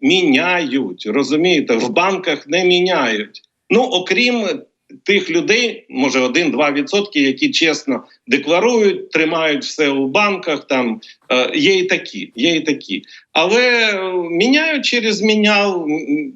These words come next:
я-, які домінують на ринку валютообмінних операцій. І тому треба йти в іншу сторону. Лібералізації, спрощення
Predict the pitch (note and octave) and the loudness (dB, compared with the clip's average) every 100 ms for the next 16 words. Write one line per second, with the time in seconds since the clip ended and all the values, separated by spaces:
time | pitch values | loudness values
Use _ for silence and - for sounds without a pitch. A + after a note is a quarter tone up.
0 | - _ _ B2 D3 G3+ - F3+ F3+ G#3+ | -18 _ _ 0 2 2 0 -4 -2 -2
1 | D3 F#3 F#3+ F#3 G#3 F#3 D3 D#3+ D#3 D#3 | 2 2 2 2 2 2 0 -2 0 0
2 | D3 C#3+ C#3 C3+ C#3 D3 C#3+ C3+ B2 C3+ | -2 0 0 2 2 2 2 0 2 2
3 | C3 A#2+ C3 A#2+ C3+ A#2+ G#2+ G2+ - G#2+ | 4 2 0 0 0 0 -2 -6 -6 -4
4 | - - - _ D#3+ F#3+ A#3 A#3+ A#3 G3+ | -6 -10 -20 _ 0 2 2 4 2 -2
5 | C#3+ C3 - - A#3 G3+ G3 A3 G3+ F#3+ | -12 -18 -8 -2 0 2 0 -2 -2 -2
6 | F#3+ - F3 - D#3 B2+ A#2 A2 A2 A2+ | -2 -4 -6 -4 0 0 0 -2 -4 -2
7 | A2+ C3 E3 F3 E3 E3+ E3+ E3+ G3+ G#3 | -2 2 2 2 2 2 0 0 0 0
8 | G#3 - F3+ E3+ - - F3 G3 G3 - | -2 -4 -2 -2 -4 -2 0 2 0 0
9 | F3+ F3+ F3 E3+ | 0 0 0 -2